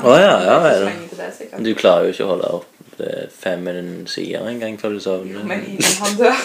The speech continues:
Speaker 2: <laughs> så har jeg kommet gjennom alt. <laughs> Neida, jeg, jeg vet ikke helt hva, hva jeg
Speaker 1: Fantasy, altså.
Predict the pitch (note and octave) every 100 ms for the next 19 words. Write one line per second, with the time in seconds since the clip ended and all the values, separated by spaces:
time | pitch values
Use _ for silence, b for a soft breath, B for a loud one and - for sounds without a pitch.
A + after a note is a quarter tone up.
0 | - G4+ D4 - A3 A#3 B3 - - -
1 | A#3+ A3 A3+ A#3+ - - A#4 A2 - D4
2 | - C#4 - - B B B B B B
3 | C#3 D3+ C#3+ D3 F3 F#3 G3+ A3 - D4+
4 | F4+ - A#3 G#3 G3 G3 G3 G3 G3 -
5 | G2+ A#2+ F#3 E3 A2 F#2+ F#2 F2+ F#2